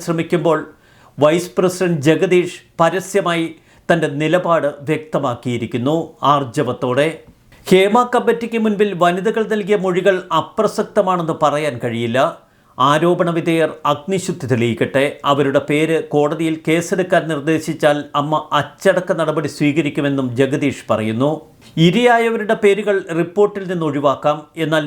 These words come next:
വേട്ടക്കാരുടെ പേര് ഒഴിവാക്കണമെന്ന് ആരും പറഞ്ഞിട്ടില്ല. കാസ്റ്റിംഗ് കൗച്ച് നേരിടേണ്ടി വന്നവർ അക്കാര്യം പറയുമ്പോൾ അന്ന് പറയാത്തതെന്താ എന്ന് ചോദിക്കാനാകില്ല.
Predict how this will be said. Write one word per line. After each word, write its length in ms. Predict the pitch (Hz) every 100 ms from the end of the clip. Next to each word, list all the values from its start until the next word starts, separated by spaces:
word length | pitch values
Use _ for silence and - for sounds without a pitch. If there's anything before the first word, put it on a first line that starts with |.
| 131
വേട്ടക്കാരുടെ 680 | 160 160 208 190 196 185 185
പേര് 180 | 180 170 170
ഒഴിവാക്കണമെന്ന് 680 | 160 180 175 175 160 151 143
ആരും 200 | 147 151 131
പറഞ്ഞിട്ടില്ല. 480 | 120 117 - 117 131 160 - _ _ _ -
കാസ്റ്റിംഗ് 500 | 143 143 - 175 165
കൗച്ച് 320 | 165 160 - 175 160
നേരിടേണ്ടി 500 | 170 185 190 185 180
വന്നവർ 320 | 170 165 160 143 - 151
അക്കാര്യം 460 | - 185 175 170 170
പറയുമ്പോൾ 420 | 165 165 160 160 - _ - - 147
അന്ന് 140 | 160 160
പറയാത്തതെന്താ 840 | 147 151 170 180 190 170 147 156 147 - 156
എന്ന് 120 | 139 147
ചോദിക്കാനാകില്ല. 800 | 147 160 160 123 110 113 123